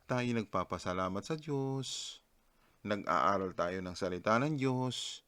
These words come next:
Yun ang ibig sabihin. Binibigyan natin ng panahon ang Diyos. Katulad nitong ating pag-aaral ng salita ng Diyos.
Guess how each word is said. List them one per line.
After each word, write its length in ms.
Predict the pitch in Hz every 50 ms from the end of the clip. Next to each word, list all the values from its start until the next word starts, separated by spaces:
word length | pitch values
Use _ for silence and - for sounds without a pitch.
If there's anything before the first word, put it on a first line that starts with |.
| _ _ _ _ _
Yun 240 | _ 156 160 180 190
ang 80 | 190 175
ibig 240 | 185 180 160 160 143
sabihin. 560 | - 139 113 117 117 120 135 143 127 104 92 - _ _ _ _ _ _ _ _
Binibigyan 640 | 117 127 156 170 185 185 165 160 151 147 147 139 139
natin 240 | 139 139 139 143 135
ng 100 | 135 127 -
panahon 320 | 127 123 120 117 120 123 120
ang 160 | 110 101 85
Diyos. 560 | 87 98 107 104 - - - - - - - - _ _ _ _ _ _ _ _ _ _ _ _ _ _ - _ _ _ _
Katulad 320 | - 113 - 117 113 110 107
nitong 320 | 110 110 - 110 - -
ating 240 | 95 98 - 107 95
pag-aaral 560 | - - 95 85 80 69 82 87 87 92 90
ng 80 | 90 87
salita 400 | - - 90 90 87 - 87 82
ng 240 | 80 78 80 80 76
Diyos. 480 | 82 80 76 - - - - - -